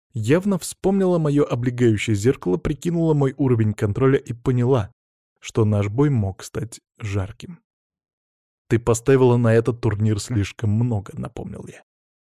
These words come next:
"Ты билась бы на грани и за гранью. А поскольку победить меня быстро ты не смогла бы, то вкладывалась бы всё больше и больше. Рано или поздно планка бы упала, и тебе стало бы плевать на потери. Лишь бы пробить,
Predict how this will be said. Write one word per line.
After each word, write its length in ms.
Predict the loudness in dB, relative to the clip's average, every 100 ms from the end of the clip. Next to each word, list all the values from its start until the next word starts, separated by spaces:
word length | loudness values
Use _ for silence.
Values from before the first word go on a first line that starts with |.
| _
"Ты 80 | -2
билась 400 | 2 2 2 0
бы 140 | 0
на 140 | 0 0
грани 340 | 0 -2 -2
и 200 | -4 -4
за 280 | -2 0 0
гранью. 500 | -2 -6 -8 -12 -18 _ _ _ _ _ _ -6
А 120 | -2
поскольку 440 | 0 2 0 0
победить 460 | 2 2 2 0 2
меня 240 | 2 4
быстро 440 | 2 0 0 2 2
ты 140 | 2
не 120 | 0
смогла 480 | 0 -2 0 2 2
бы, 120 | 0
то 120 | -2
вкладывалась 680 | -4 -2 0 2 2 2 0
бы 160 | 0 -2
всё 220 | 0 -4
больше 400 | 0 0 0 -4
и 40 |
больше. 500 | -4 -4 -4 -6 -14 -16 _ _ _ _ -6
Рано 380 | 2 4 4
или 140 | 2 -2
поздно 400 | 0 2 2 0
планка 420 | 0 0 0 -2
бы 140 | 2
упала, 440 | 2 2 -2 -4 -6 -14 _ _
и 80 | -8
тебе 220 | -2 0
стало 300 | 0 0 2
бы 140 | 2 2
плевать 480 | 2 2 2 0 -4
на 80 |
потери. 500 | -6 -6 -8 -12 -14 _ _ _ _ _ _
Лишь 360 | 2 6 6 4
бы 160 | 0
пробить, 500 | 2 2 2 0 -4